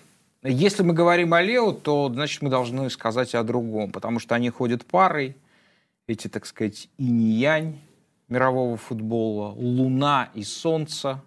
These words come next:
И если что-то случается, то должно что-то произойти, и Криштиану не может бездействовать, он должен чем-то ответить. Сегодня уже после сенсации века, а так можно называть исход матча Аргентина-Саудовская Аравия, если просто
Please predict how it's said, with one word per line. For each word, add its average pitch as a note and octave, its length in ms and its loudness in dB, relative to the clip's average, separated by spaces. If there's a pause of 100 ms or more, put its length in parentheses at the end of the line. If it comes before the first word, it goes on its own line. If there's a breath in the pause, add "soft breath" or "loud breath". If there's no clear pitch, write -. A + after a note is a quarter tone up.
(960)
И C3+ 100 -2
если C#3 440 2
что-то C#3+ 260 -8
случается, G3+ 760 -2
то B2+ 160 -4
должно B2 380 -2
что-то - 320 -8
произойти, A2+ 1000 -2
и G2+ 760 -4
Криштиану A#2 600 -2
не A#2 140 -4
может G#2+ 240 -2
бездействовать, G#2 640 -6
он G#2 80 -6
должен G#2+ 280 -4
чем-то G#2 340 -2
ответить. D#3+ 400 -6
Сегодня C#3 380 2
уже A#2 320 4
после A#2+ 360 -2
сенсации A#2+ 760 0
века, A2+ 580 0
а G2 60 2
так - 280 -2
можно G#2 240 -6
называть G#2 440 -4
исход G2+ 340 -8
матча G2 380 -2
Аргентина-Саудовская G#2 1080 -2
Аравия, D#3+ 320 2
если A#2 200 -4
просто G#2 400 -4